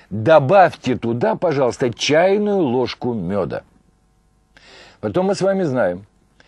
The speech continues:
Ой, прошу, прошу прощения, натёртого каль-, э, того же мела, того же мела. Или скорлупы мелко-мелко перетёртой обязательно, вот хорошо проваренной.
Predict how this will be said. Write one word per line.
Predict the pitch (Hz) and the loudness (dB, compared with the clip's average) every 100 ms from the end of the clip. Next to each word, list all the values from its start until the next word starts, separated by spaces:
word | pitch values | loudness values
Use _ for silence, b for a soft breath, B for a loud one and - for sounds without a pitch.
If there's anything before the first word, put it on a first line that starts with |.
| b | b
Ой, | 147 147 139 | 2 2 2
прошу, | 180 165 175 151 160 | 2 2 2 2 0
прошу | 143 180 160 | 0 -2 0
прощения, | 151 147 160 120 131 | -2 0 0 0 0
натёртого | 156 156 175 185 165 175 139 | 2 0 0 0 0 -2 0
каль-, | 156 127 | 2 2
э, | 131 123 131 120 120 117 | 2 0 0 0 -2 0
того | 165 175 | 0 0
же | 160 | 0
мела, | 165 120 87 - B B B | 0 0 -2 -6 B B B
того | 143 151 202 | 4 4 4
же | 196 | 2
мела. | 202 127 80 - B B | 0 0 -2 -6 B B
Или | 143 190 | 2 2
скорлупы | 185 - 196 208 214 - 220 156 | 0 0 0 2 0 -2 -2 0
мелко-мелко | 170 165 165 165 170 135 151 | 0 -2 -2 -2 -2 -2 -2
перетёртой | 151 147 - 160 107 123 | -2 -2 -2 -2 0 -2
обязательно, | 117 127 123 92 98 | -2 -2 -2 -2 -4
вот | 107 - | -6 -4
хорошо | 127 127 135 127 | -4 -2 -4 -4
проваренной. | 123 123 98 69 64 | -2 0 -2 -4 -10